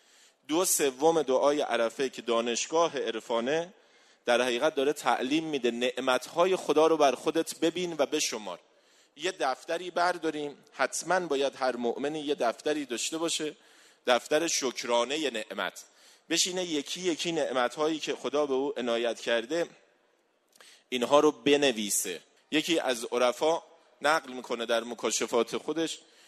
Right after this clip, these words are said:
میگه که شبی در عالم معنا مشاهده کردم که من رو به آسمان‌ها بردن، دیدم جمعی از ملائک به شدت پرکارن و دارن همینطور نعمت‌های الهی رو پایین می‌فرستن.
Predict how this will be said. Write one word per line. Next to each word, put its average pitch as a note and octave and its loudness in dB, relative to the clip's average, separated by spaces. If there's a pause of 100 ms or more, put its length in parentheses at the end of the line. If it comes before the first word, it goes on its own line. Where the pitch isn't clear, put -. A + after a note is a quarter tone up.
(180)
میگه B2+ 0
که C3+ 2
شبی C#3 2 (680)
در A2+ 6
عالم A#2 4
معنا A#2 2
مشاهده B2+ 0
کردم A2 2 (280)
که A2 0
من C3 0
رو A#2+ -2
به G#2+ -6
آسمان‌ها A2 0
بردن، D#3 2 (500)
دیدم C3+ 2
جمعی D3+ -2
از C#3+ -8
ملائک D3 -4 (440)
به A#2+ -2
شدت C#3 0 (120)
پرکارن A#2+ -4 (520)
و B2 -2
دارن C#3 0
همینطور D#3+ -6
نعمت‌های C3 -2
الهی A#2 -4
رو C#3 -4
پایین A#2 -2
می‌فرستن. F#2 -4